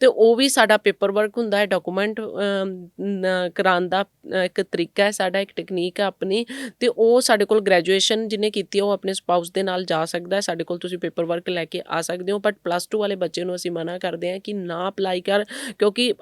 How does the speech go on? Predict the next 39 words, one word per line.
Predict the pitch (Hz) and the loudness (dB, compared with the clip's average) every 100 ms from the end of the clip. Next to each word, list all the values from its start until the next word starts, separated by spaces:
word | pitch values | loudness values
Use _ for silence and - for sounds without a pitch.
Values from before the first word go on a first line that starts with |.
| 202 | 0
ਅਪਲਾਈ | 226 196 202 | 6 8 8
ਅਸੀਂ | 233 277 | 6 4
ਕਰ | 240 220 | 6 6
ਦਾਂਗੇ | 214 269 269 | 6 2 0
ਸਪਾਊਸ | 233 214 196 | 2 2 2
ਦਾ। | 202 202 | 2 2
ਅਪਲਾਈ | 190 185 190 | 2 0 2
ਕਰਨ | 202 202 | 0 0
ਤੋਂ | 196 202 | 0 0
ਕੋਈ | 196 208 220 | 2 2 0
ਵੀ | 214 | -2
ਇਹ | 220 - 202 196 | -4 0 0 2
ਨਹੀਂ | 202 | 0
ਹੈ | 220 | -2
ਕਿ | 220 226 | -2 -4
ਅਸੀਂ | 208 208 220 | -2 -2 0
ਅਪਲਾਈ | 196 202 196 | 0 2 2
ਕੀ | 202 208 | 0 -2
ਕਰਨਾ, | 196 190 220 | -2 -2 -2
ਉਹਦੇ | 208 202 | 0 0
ਵਿੱਚ | 202 | 0
ਇਹ | 202 202 | 0 0
ਹੁੰਦਾ | 214 190 | 0 0
ਹੈ | 214 - 269 247 | -2 -2 -12 -12
ਕਿ | - | -4
ਸਪਾਊਸ | 226 254 214 202 208 | 0 4 6 6 4
ਨੂੰ | 226 226 | 0 0
ਨਾਲ | 190 190 262 269 - - | 2 2 2 -2 -18 -2
ਉੱਥੇ | 202 - 262 | 0 2 2
ਛੱਡਣ | 262 262 208 220 | 2 4 4 4
ਜਾ | 208 175 | 4 4
ਰਿਹਾ, | 202 | 2
ਅਸੀਂ | 233 | 2
ਵਿਜ਼ਟਰ | 226 214 226 | -2 0 0
ਵੀਜ਼ਾ | 208 180 202 | 2 2 2
ਅਪਲਾਈ | 208 202 165 | 4 2 4
ਕਰ | 156 | 0
ਦਿੰਦੇ | 160 180 | -2 -2
ਹਾਂ। | 185 | -2